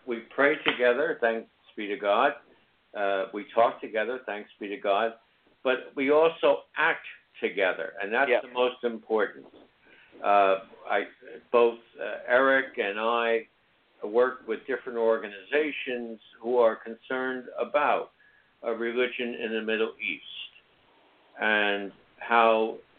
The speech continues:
Speaker 1: there are some of our brothers and sisters who are not free to experience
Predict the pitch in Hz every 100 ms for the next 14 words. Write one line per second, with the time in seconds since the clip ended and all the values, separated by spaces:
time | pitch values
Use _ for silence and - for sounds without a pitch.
0 | _ 117 117 110 101 - 127 127 117 110
1 | 113 117 117 113 104 - 123 - 123 120
2 | 123 113 113 113 - _ 139 147 127 90
3 | 87 _ _ _ _ _ - 113 107 -
4 | - 180 190 151 107 80 -